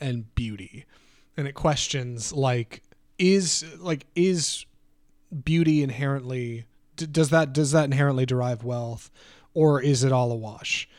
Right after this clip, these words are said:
Like, can, can, can you derive wealth from the ugly, like, the, the uninspired, like, the, the disgusting even?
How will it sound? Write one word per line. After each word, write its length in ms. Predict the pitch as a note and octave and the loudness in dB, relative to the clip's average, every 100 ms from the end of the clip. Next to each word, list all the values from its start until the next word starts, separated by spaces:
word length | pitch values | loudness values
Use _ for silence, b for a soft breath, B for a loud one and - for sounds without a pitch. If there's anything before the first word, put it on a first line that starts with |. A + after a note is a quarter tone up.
| b b | b b
Like, 260 | - D3 B2 | -2 -2 0
can, 260 | - C#3+ C3 | 2 2 2
can, 340 | D#3 C#3 C3 | 2 2 2
can 440 | - D3 C3 B2 C3+ | 2 2 2 -2 0
you 140 | D3 | 0
derive 560 | C#3+ D3+ C#3+ C#3+ C3+ B2+ | 4 4 6 4 0 -2
wealth 340 | C#3 C#3+ C3+ | 0 2 0
from 460 | - - C#3+ B2 A#2+ B2+ - | -6 -10 -6 -6 -8 -12 -8
the 200 | C#3 C#3+ | -6 -2
ugly, 500 | C3 A#2+ A2 G2 G#2 | -2 -4 -8 -8 -4
like, 280 | B2+ A#2 | -4 -4
the, 120 | - B2+ | -4 -4
the 240 | A#2+ C3+ | -2 -2
uninspired, 920 | C#3 C3 B2 - - A2 G#2 G#2 G2+ A#2+ | -2 -4 -4 -6 -6 -6 -8 -10 -10 -6
like, 240 | A#2 A2 | -6 -6
the, 100 | B2 | -10
the 200 | A2+ B2 | -8 -10
disgusting 760 | A#2+ - - C3 - - A2+ G#2+ | -4 -4 -4 -4 -6 -8 -10 -12
even? 580 | A2 A2 G#2 G2+ G2+ | -10 -10 -10 -10 -12